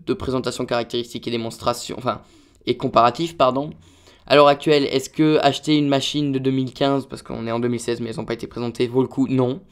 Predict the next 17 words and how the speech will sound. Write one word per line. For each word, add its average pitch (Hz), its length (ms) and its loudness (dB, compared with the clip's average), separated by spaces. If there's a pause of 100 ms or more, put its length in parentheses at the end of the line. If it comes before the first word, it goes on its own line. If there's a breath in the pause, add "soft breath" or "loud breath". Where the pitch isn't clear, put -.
(420 soft breath)
pas 127 100 2
du 123 160 -2
tout, 117 320 -6
parce 120 160 -8
que - 80 -4
pour 127 220 0
les 120 100 0
prix 123 160 -8
demandés, 127 520 2 (300 loud breath)
la 123 140 2
qualité 127 400 0
n'est 120 120 0
pas, 123 400 4
du 120 100 -6
moins 120 160 -2
la 117 80 0
puissance - 720 -2